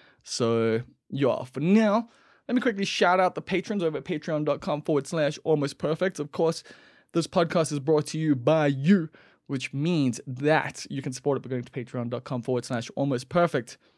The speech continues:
You can also buy a mug. They are one hundred rand each, and, uh, ten rand from each sale goes to Sisonke, which is an organization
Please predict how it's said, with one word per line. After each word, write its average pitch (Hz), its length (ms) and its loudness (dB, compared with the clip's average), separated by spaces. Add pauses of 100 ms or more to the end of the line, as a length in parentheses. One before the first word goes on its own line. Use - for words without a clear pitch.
(140)
You 170 120 0
can 196 120 2
also 190 380 2
buy 147 280 0
a 156 60 2
mug. 151 400 2
They 143 100 2
are 127 80 2
one 143 220 0
hundred 147 400 -2
rand 139 340 -2 (160)
each, 185 340 -4 (420)
and, 123 400 2
uh, 123 120 2
ten 156 220 -4
rand 147 140 -2
from 143 120 -4
each 139 80 -2
sale 135 280 2
goes 127 280 2
to 131 100 -4
Sisonke, 143 640 0
which 127 320 -2
is 131 120 -2
an 123 120 0
organization 131 880 0